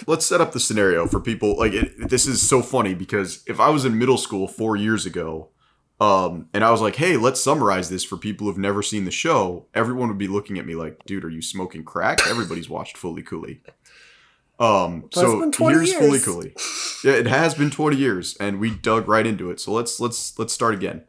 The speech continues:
Speaker 1: Um, Fooly Cooly was Gainax's next big project after Evangelion. Now, Gainax, uh, I think it's, like, Studio I G and Gainax, actually.
Speaker 2: Yeah.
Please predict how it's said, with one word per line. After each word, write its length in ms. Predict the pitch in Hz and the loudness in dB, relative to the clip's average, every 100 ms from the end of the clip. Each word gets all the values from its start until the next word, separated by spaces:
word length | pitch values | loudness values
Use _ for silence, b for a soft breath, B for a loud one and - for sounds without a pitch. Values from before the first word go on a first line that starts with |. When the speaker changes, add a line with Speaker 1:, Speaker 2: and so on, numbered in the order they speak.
| _ | _
Speaker 1:
Um, 340 | 98 87 82 - _ b b b - | -6 -6 -10 -16 _ b b b -2
Fooly 260 | 160 202 | 0 0
Cooly 260 | 196 156 147 | 0 0 2
was 140 | 123 | 0
Gainax's 560 | 95 110 110 107 - 92 | 2 2 4 0 -2 -4
next 260 | 104 101 - | -4 -2 -6
big 120 | 95 | -6
project 380 | 92 95 95 90 | -6 -4 -6 -8
after 240 | 90 90 | -8 -8
Evangelion. 680 | 87 90 87 - - - - - | -6 -8 -10 -10 -10 -14 -16 -8
Now, 220 | 95 87 | -4 -2
Gainax, 680 | 113 110 107 101 98 - - | 2 2 2 0 -2 -8 -6
uh, 260 | 90 87 - | -4 -4 -6
I 60 | |
think 120 | 101 98 | -4 -4
it's, 100 | 90 | -6
like, 120 | 78 | -10
Studio 420 | - 110 104 95 | -6 -4 -2 0
I 200 | 90 95 | 2 0
G 300 | 87 90 85 | -2 -10 -8
and 200 | 90 92 | -6 -4
Gainax, 520 | 85 80 - - - - | -4 -6 -8 -14 -12 -12
actually. 440 | - - - - - | -12 -12 -14 -16 -14
Speaker 2:
Yeah. 300 | 156 143 | -14 -12